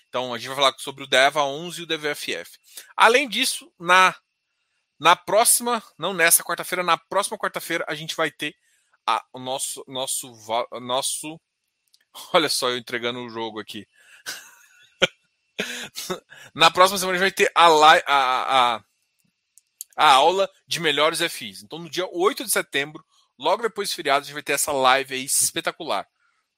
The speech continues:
Muito legal, um conteúdo que a gente tá preparando que você vai adorar.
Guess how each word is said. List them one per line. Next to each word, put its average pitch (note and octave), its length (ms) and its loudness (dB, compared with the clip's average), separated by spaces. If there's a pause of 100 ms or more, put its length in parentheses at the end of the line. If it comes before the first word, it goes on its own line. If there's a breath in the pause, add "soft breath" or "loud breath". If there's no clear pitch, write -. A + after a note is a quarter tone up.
Muito E3+ 340 -10
legal, D3 420 2
um D3 80 -14
conteúdo D#3 460 -12
que - 100 -12
a D3 40 -8
gente D3 180 -12
tá D3+ 80 -4
preparando C#3+ 560 -4
que - 80 -12
você - 120 -12
vai C#3 160 -4 (120)
adorar. C#3+ 480 -2